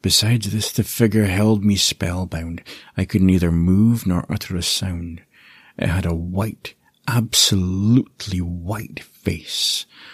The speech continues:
a tall, thin, perpendicular frame, and a small, glittering, rotund head.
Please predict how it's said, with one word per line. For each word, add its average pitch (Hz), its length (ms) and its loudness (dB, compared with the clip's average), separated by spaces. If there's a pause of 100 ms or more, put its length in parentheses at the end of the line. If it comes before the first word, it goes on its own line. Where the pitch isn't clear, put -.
(200)
a 82 80 -10 (120)
tall, 101 640 0 (300)
thin, 120 680 4
perpendicular 101 1040 0
frame, 104 520 0
and 90 80 0
a 90 80 -2
small, 117 880 0 (160)
glittering, 104 720 0
rotund 95 580 -2
head. - 680 -10